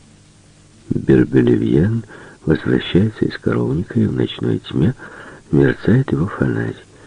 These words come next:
В моей отяжелевшей голове мерцает последняя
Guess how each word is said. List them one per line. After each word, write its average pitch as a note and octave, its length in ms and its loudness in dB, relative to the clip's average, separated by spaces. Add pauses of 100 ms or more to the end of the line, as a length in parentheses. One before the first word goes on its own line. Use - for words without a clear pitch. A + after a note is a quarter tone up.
(580)
В C#2+ 120 -4
моей F#2+ 520 6
отяжелевшей E2+ 760 2
голове A#2 480 0 (640)
мерцает - 640 2
последняя A2+ 840 2